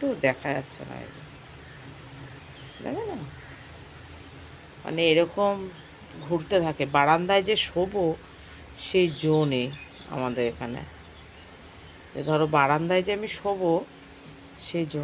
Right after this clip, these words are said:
নেই। কারণ এরকম সরু লিকলিকে না, আমি যদি দরজা দিয়েও থাকি, দরজার তলা দিয়ে ঢুকে যাবে, কোনো চাপ নেই। হ্যাঁ, এগুলো হচ্ছে হেলে সাপ, কিন্তু হেলে হোক আর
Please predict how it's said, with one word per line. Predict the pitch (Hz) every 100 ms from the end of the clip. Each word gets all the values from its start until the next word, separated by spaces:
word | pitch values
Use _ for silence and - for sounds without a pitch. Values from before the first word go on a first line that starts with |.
| 147
নেই। | 147 151 - - - - -
কারণ | 233 240 247
এরকম | 240 240 254
সরু | - 240 247 240
লিকলিকে | 240 240 247 311
না, | 403
আমি | 254 214
যদি | 233 202
দরজা | 214 190 226
দিয়েও | 233 285 277
থাকি, | 247 202
দরজার | 185 175 208 208
তলা | 202 190
দিয়ে | 196 196
ঢুকে | 180 127
যাবে, | 101 117 143 - - - - - -
কোনো | - 220 208
চাপ | - 180 - 123
নেই। | 101 - - - - - - - - - - - - - - - - - - -
হ্যাঁ, | 196 254 330 151 - - - - - - - -
এগুলো | 208 247
হচ্ছে | 269 214
হেলে | 202 226 214
সাপ, | 151 131 - - - - - - - - - - -
কিন্তু | 170 175 151
হেলে | 180 214 233
হোক | 254 277
আর | 269